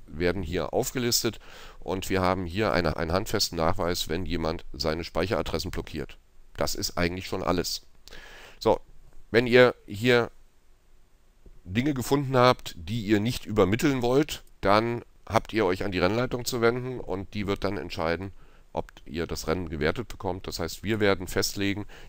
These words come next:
dass jemand, der seine Logdatei nicht einschickt, für dieses Rennen nicht gewertet wird, beziehungsweise wenn das ein zweites Mal, wenn das in der Wieder-, wenn das ein Wiederholungsfall ist, wird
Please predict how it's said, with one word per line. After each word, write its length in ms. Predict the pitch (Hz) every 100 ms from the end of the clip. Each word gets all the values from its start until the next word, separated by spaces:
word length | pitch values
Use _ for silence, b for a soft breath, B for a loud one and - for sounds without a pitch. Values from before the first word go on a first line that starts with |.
| -
dass 240 | 87 -
jemand, 340 | 87 90 87
der 140 | 82 80
seine 240 | 85 78
Logdatei 500 | 78 90 90 - 76
nicht 340 | 71 98 - -
einschickt, 380 | 110 113 120
für 120 | - 104
dieses 340 | 107 98 -
Rennen 160 | 92 90
nicht 180 | 92
gewertet 480 | - 73 85 - -
wird, 320 | 92 90 -
beziehungsweise 640 | - 78 - 85 82 78 78
wenn 120 | 80
das 200 | 80 -
ein 160 | - 80
zweites 400 | - 85 - -
Mal, 200 | 80 80
wenn 100 | 78
das 140 | 80
in 40 |
der 120 | 78 78
Wieder-, 180 | 76 73
wenn 220 | 82 82
das 160 | 82
ein 120 | 78 73
Wiederholungsfall 640 | 73 85 98 92 - 82
ist, 220 | 73 - B B B -
wird 340 | 71 80 -